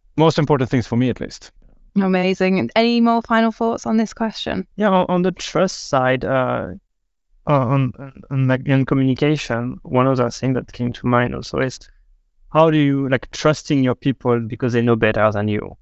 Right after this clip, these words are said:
Speaker 3: uh, in general? Like, most of the time, they are going to be specialized in a specific technology, a specific area, and if they have something to say about it,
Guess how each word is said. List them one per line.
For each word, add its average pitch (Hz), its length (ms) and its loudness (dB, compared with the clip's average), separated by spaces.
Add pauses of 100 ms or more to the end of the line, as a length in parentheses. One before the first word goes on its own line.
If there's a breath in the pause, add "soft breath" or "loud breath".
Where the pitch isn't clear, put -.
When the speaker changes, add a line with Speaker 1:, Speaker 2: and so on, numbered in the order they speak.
(140)
Speaker 3:
uh, 117 200 4
in 120 160 2
general? 117 420 2
Like, 117 220 0
most 135 200 0
of 117 120 4
the 113 80 0
time, 113 340 0
they 107 80 0
are 113 180 6
going 113 200 0
to 113 100 -12
be 123 80 -2
specialized 110 760 -4
in 117 240 -4 (720)
a 123 60 0
specific - 440 -4
technology, 127 580 2
a 120 60 2
specific - 560 -8 (300)
area, 117 380 4
and 113 560 2 (580)
if 131 140 2
they 147 60 6
have 151 120 4
something 139 300 -2
to 123 80 -2
say 143 180 2
about 117 220 4
it, 107 240 -2